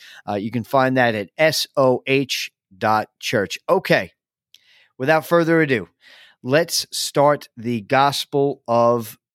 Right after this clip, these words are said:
Matthew, and this one is the first book of the New Testament, and rightfully so.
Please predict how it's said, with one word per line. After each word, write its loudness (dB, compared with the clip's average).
Matthew, -2
and -2
this -4
one 0
is -2
the -4
first -2
book 2
of 0
the 4
New 2
Testament, -2
and -2
rightfully -2
so. 0